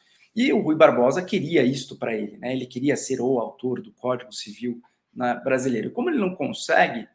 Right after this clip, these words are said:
né, e ali quem acaba fazendo a melhor manobra, enfim, acaba sendo o projeto, ah, do Clóvis,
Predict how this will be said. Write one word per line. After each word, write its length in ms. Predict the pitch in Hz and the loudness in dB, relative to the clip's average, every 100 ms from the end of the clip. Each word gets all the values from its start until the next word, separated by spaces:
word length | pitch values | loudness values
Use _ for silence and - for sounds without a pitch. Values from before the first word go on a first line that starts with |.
| _ | _
né, 300 | 113 120 139 - - - - | -10 -8 -8 -12 -20 -20 -6
e 120 | 135 | -2
ali 320 | 123 123 151 | 0 0 -2
quem 400 | - 160 160 - | -6 -6 -6 -8
acaba 600 | - - 147 139 127 110 - - - | -6 0 4 6 4 0 -4 -20 -8
fazendo 800 | - 131 120 139 156 139 123 - | 2 4 4 0 -2 -2 -4 0
a 100 | 127 | 0
melhor 420 | 127 120 123 127 | 2 2 4 2
manobra, 560 | 120 113 131 156 123 117 | 0 0 2 4 2 -2
enfim, 380 | - 151 127 | -6 -6 -4
acaba 420 | - 117 - 151 143 | -2 -2 0 0 0
sendo 300 | 143 127 - | 0 -4 -6
o 80 | |
projeto, 680 | - 120 117 123 120 - 117 _ | -8 -6 -4 -2 -4 -6 -20 _
ah, 220 | 117 113 - | -12 -12 -14
do 140 | 120 | -18
Clóvis, 640 | - 123 117 117 107 - - | -10 -6 -6 -6 -12 -14 -20